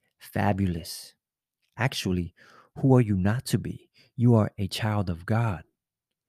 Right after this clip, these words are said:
Your playing small does not serve the world. There is nothing enlightened about shrinking so that other people won't feel insecure around you. We are all meant to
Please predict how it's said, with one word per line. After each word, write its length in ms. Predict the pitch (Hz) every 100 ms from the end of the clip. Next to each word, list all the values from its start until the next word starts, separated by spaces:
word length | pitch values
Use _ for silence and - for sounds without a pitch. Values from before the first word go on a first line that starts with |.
| _ _ _ _ _ 110
Your 200 | 107 117
playing 320 | - 117 107
small 360 | - 104 113 104
does 220 | 92 80
not 180 | 98 73
serve 360 | - 113 90
the 100 | 85
world. 560 | 82 113 123 - - - _ _ _ _ _ _
There 160 | 117 127
is 120 | -
nothing 340 | 117 120 101
enlightened 480 | 95 85 101 123 101
about 240 | 85 87 -
shrinking 480 | - 113 117 - 95
so 200 | - 90
that 120 | 87
other 200 | 104 101
people 380 | 95 - 110 98
won't 240 | 95 98 -
feel 220 | - 98
insecure 600 | 101 - 92 - 156 156
around 380 | 113 - - -
you. 100 | 98 _ _ _ _ - - - _ -
We 280 | 104 120
are 120 | 113 104
all 160 | 107
meant 280 | 101 98 104
to 260 | - 95